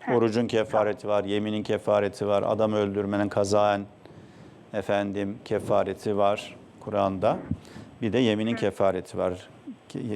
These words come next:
Speaker 2: ye-, "Yeminlerinizi yerine getirin." diyor Kur'an-ı Kerim. Peki, Allah kolaylık versin. Beddualardan korusun, muhafaza eylesin inşallah. Sözümüz çok önemli.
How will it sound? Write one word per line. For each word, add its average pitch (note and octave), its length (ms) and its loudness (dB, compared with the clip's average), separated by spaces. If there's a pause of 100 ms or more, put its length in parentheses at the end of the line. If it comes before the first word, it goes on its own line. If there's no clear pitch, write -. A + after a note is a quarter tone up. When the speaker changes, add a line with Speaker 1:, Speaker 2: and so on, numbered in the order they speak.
Speaker 2:
ye-, G2+ 100 0
"Yeminlerinizi G2+ 640 2
yerine G#2 260 2
getirin." F#2 460 -2
diyor F2+ 240 -2
Kur'an-ı F#2 320 0
Kerim. F#2 240 -2 (500)
Peki, C#3+ 340 2
Allah C3+ 320 2
kolaylık C3+ 420 2
versin. C3+ 480 2 (680)
Beddualardan A#2+ 720 2
korusun, A#2+ 440 -4
muhafaza A2+ 600 2
eylesin A2+ 420 4
inşallah. A2+ 560 2
Sözümüz A#2 720 0
çok B2 220 2
önemli. A#2 640 0